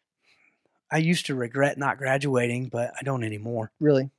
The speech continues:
Speaker 1: Yeah, because the thing I'm doing in my day job now, I learn more by just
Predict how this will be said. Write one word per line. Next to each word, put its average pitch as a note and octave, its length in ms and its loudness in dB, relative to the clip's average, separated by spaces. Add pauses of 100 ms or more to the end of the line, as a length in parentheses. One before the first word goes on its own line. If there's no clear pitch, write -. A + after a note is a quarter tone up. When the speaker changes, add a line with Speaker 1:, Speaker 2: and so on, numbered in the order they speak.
Speaker 1:
Yeah, B2+ 300 8
because C#3+ 360 4
the D3 80 0
thing E3+ 240 4
I'm C#3+ 100 2
doing D3 180 0
in B2+ 60 -2
my A#2 100 0
day C#3 220 0
job A#2+ 260 0
now, C3 400 0 (1300)
I D3+ 120 6
learn D3 280 2
more D3 340 4
by C3+ 160 -2
just C3 360 -2